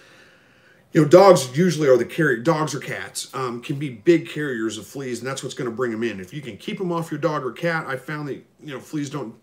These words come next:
typically hang around. So that's, that's how it's always worked for me anyway. But no, I've never had that problem.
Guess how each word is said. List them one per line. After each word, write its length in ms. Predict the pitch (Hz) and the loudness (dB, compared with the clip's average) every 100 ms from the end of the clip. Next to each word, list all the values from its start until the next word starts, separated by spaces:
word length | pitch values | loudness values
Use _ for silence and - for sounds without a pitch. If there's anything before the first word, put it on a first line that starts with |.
| - | -10
typically 520 | 120 120 123 110 120 | -10 -8 -8 -8 -12
hang 180 | 139 131 | -12 -12
around. 460 | 110 113 107 82 - - | -10 -10 -10 -14 -20 -16
So 460 | - 156 214 - - - - | -10 -2 0 0 -4 -20 -6
that's, 200 | 175 160 156 160 160 | 0 0 0 -10 -4
that's 200 | 190 - | -4 0
how 200 | 170 160 | 0 0
it's 100 | 147 | 0
always 220 | 147 117 | -2 -2
worked 180 | 131 110 | -2 -4
for 140 | 131 | -6
me 180 | 113 110 | -4 -4
anyway. 320 | 107 98 92 | -6 -10 -12
But 140 | 110 | -4
no, 140 | 160 147 | 0 2
I've 160 | 139 | 2
never 200 | 175 147 | 0 -2
had 140 | 131 123 | -2 -6
that 180 | 110 - | -8 -10
problem. 380 | 104 90 80 | -12 -12 -18